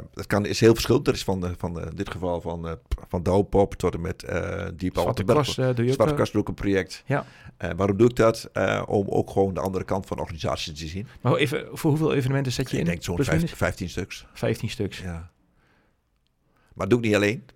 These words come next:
Speaker 1: Eh, ik doe vaak onderdelen. En ik heb een heel goed team mensen om me heen. En,
Speaker 2: Mooi.
Speaker 1: eh,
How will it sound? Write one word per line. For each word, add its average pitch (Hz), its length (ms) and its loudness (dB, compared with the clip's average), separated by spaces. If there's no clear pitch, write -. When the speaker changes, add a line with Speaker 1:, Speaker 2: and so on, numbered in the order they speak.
Speaker 1:
Eh, 80 220 -8
ik 87 100 -12
doe 98 140 2
vaak 90 220 -2
onderdelen. 135 480 2
En - 80 -8
ik 98 80 -6
heb 87 80 -4
een 92 80 0
heel 92 80 8
goed - 220 -6
team 92 240 -2
mensen 87 240 -6
om 78 60 -8
me 85 80 -8
heen. 80 240 -10
En, - 120 -6
Speaker 2:
Mooi. 104 180 0
Speaker 1:
eh, - 300 -10